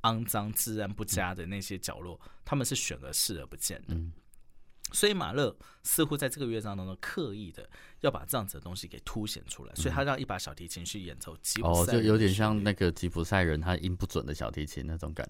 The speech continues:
Speaker 2: 觉。
Speaker 1: 对，然后刻意出来，他就说，“明明我们就是生活在这样子的现实环境里，
Speaker 2: 嗯。
Speaker 1: 我们就是接受这样子一个多元文化，
Speaker 2: 嗯。
Speaker 1: 为什么你可以视而不见？”所以他用音乐去凸显这样子的一个荒谬。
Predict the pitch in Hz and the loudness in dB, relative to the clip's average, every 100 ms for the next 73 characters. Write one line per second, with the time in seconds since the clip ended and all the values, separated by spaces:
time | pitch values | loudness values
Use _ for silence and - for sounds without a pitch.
0 | 64 - 196 135 73 120 131 185 175 - | -8 0 4 4 2 -2 0 4 2 2
1 | - 196 202 175 240 233 247 226 - - | 4 6 6 0 -2 -2 -2 -4 -6 -18
2 | - 139 196 185 110 85 95 139 131 139 | -2 2 4 2 -2 -6 -6 -4 -2 -2
3 | 127 98 123 107 113 98 85 123 95 - | -2 -2 -4 -4 -4 -4 -4 -4 -4 -6
4 | - 85 82 85 64 64 95 117 - 180 | -6 -4 -4 -6 -14 -10 -4 -2 -2 -4
5 | 165 - 143 143 120 135 110 101 92 87 | -4 -2 -2 0 -2 -2 -4 -6 -8 -8
6 | 98 92 76 71 76 92 85 80 78 - | -6 -6 -8 -12 -8 -4 -4 -4 -8 -10
7 | - 226 110 87 73 104 80 - 90 73 | 0 0 0 -6 -6 -6 -4 -6 -8 -12
8 | - - - - - - - 175 - 165 | -12 -12 -12 -14 -16 -18 -4 -2 0 -2
9 | 160 127 127 135 110 120 - 110 82 73 | -2 -2 -4 -2 -6 -8 -6 -6 -6 -6
10 | 95 82 71 71 71 - 76 76 | -8 -8 -12 -14 -12 -12 -14 -14